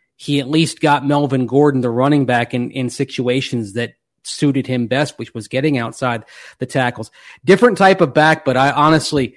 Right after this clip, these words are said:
I thought he, I, I, I think that he could have been as productive as a pro as Jonathan Taylor is. And I w-, i-, in Indianapolis. And I would even say that Gordon, a little bit better of a pass catcher in space than Jonathan Taylor is.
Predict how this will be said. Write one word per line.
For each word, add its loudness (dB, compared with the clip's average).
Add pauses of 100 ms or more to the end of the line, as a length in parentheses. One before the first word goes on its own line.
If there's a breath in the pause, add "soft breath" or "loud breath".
(540 soft breath)
I 2
thought 4
he, -6 (580)
I, -8
I, 2
I 4
think 2
that 0
he -6
could 0
have 2
been 2
as 0
productive -4
as -10
a -8
pro -4
as -12
Jonathan -6
Taylor -10
is. -12 (320)
And -8
I -2
w-, -4 (280 loud breath)
i-, -6
in -6
Indianapolis. -6
And -4
I 2
would 4
even 0
say 0
that -6 (340)
Gordon, 0 (560 soft breath)
a -6
little 4
bit 2
better 0
of -6
a -8
pass -4
catcher -8
in -10
space -4
than -6
Jonathan -8
Taylor -2
is. -10